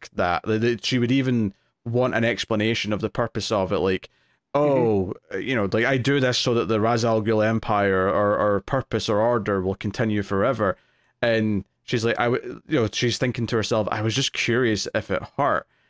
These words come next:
Speaker 1: Uh, that's all." But how that's changed over the years, I don't know. I, to, to me, I kinda read that as, like, her remembering how much he doesn't even include her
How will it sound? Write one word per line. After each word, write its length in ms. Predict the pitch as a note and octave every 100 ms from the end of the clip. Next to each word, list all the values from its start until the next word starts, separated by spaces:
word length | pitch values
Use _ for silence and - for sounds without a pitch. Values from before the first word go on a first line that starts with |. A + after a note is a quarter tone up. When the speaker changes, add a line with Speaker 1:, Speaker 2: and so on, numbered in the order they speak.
| _ -
Speaker 1:
Uh, 280 | - G2+ G2
that's 280 | G#2+ A#2 G#2
all." 460 | A#2+ C#3 G2+ E2+ - _ _ _ -
But 380 | B2 A2 G#2 - _ _ _ _ _ _ -
how 180 | C3+ C#3
that's 220 | B2+ A#2+
changed 480 | - - B2 A#2+ G#2
over 180 | A2 G2
the 80 |
years, 160 | G2+ A2+
I 60 | D3+
don't 140 | D#3+
know. 40 | - -
I, 200 | F3+ -
to, 200 | E3+ F3+
to 100 | E3+
me, 120 | F#3+
I 60 |
kinda 180 | F#3 F3
read 200 | C#3 C3+
that 200 | A#2+ B2 A#2
as, 120 | G#2+
like, 280 | A2 - - _ -
her 140 | C#3+
remembering 640 | C#3+ B2+ A#2+ B2 A#2+ A#2
how 220 | G#2+ B2+ A#2+
much 360 | A#2 - - -
he 280 | - - C#3
doesn't 180 | B2+ C#3+
even 220 | C3 A2+
include 400 | G#2 - C3 B2
her 340 | - G2+ F#2